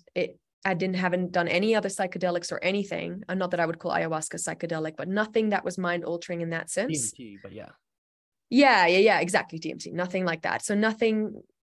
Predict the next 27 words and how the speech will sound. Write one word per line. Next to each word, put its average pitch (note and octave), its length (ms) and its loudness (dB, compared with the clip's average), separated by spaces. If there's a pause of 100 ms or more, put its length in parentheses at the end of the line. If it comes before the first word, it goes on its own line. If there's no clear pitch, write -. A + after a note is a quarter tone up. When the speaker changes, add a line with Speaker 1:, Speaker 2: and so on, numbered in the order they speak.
Speaker 1:
I G#3+ 120 2
just A3 160 -6
didn't C4+ 160 2
have A#3+ 120 2
much G#3 220 0
of F3 80 -4
an E3 80 -4
interest. - 360 -8
You G3+ 60 2
know, G#3 60 6
I, G#3 180 6
I'm G#3+ 140 6
from A#3 140 2
Amsterdam G3+ 540 4
and, F#3 100 2
like, E3+ 200 0
not G3 240 2
interested G3 360 -4
in F#3+ 120 -4
weed, F#3 300 -2
like, F3 140 0
<laughs> D4 80 4
not C4 120 0
really G#3 200 2
interested G3 400 -4
in - 100 -4
it. - 240 -4